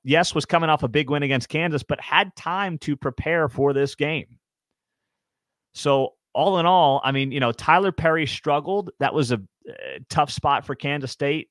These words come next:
Tyler Perry, oftentimes, how he goes, goes K-State. And he had himself a, a rough night in this game after basically clinching and leading this team to a win on Monday night against K U. And that snapped a,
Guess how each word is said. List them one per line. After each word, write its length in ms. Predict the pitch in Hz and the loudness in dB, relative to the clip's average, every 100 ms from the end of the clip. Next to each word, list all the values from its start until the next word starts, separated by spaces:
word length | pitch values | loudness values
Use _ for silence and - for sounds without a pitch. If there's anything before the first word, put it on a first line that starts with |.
| - | -6
Tyler 300 | 131 147 139 | -2 -2 -2
Perry, 280 | 147 151 139 | 0 2 4
oftentimes, 760 | 135 - 131 139 131 131 120 _ _ _ _ _ _ _ - | 2 0 -4 0 0 0 -6 _ _ _ _ _ _ _ -4
how 260 | - 147 | 4 6
he 140 | 160 135 | 6 4
goes, 600 | 135 135 143 147 127 - _ | 6 6 4 2 -4 -12 _
goes 640 | 123 131 131 135 117 - - _ _ | -2 0 2 -2 -6 -12 -16 _ _
K-State. 640 | 147 143 - 131 139 165 - _ _ _ _ _ _ _ - | -4 -2 0 2 2 0 -8 _ _ _ _ _ _ _ -8
And 160 | 110 113 | -4 -2
he 80 | 143 | -2
had 100 | 143 | -2
himself 400 | 120 151 131 120 | -2 0 2 2
a, 180 | 107 - | 0 2
a 140 | 113 | 0
rough 340 | 98 123 127 - | 0 0 0 -2
night 220 | 127 131 | -2 0
in 140 | 127 | 0
this 180 | 127 123 | -2 -4
game 260 | - 123 123 | -4 -2 0
after 400 | 107 - 110 98 _ _ _ 113 | 0 0 -2 -2 _ _ _ 0
basically 560 | 131 143 - 127 120 | 2 2 0 -4 -2
clinching 640 | 110 - 131 131 - 135 120 | -4 -2 -2 -2 -2 -2 -2
and 140 | 104 | -2
leading 500 | 110 120 123 123 127 - | -2 0 0 0 -2 -4
this 200 | 117 - | -4 -2
team 220 | 127 120 | -2 0
to 80 | 117 | 2
a 80 | |
win 180 | 104 117 | 2 0
on 180 | 110 104 | 0 -2
Monday 360 | 104 113 113 110 | -2 0 0 0
night 160 | 107 | 0
against 320 | 107 107 104 | 0 -4 -6
K 140 | - 117 | -2 -2
U. 360 | 104 101 123 123 _ _ _ | 0 0 0 -4 _ _ _
And 340 | 113 104 98 98 | 0 0 0 -4
that 220 | 117 120 - | 0 0 0
snapped 400 | 135 120 120 | -2 0 0
a, 100 | 117 | -2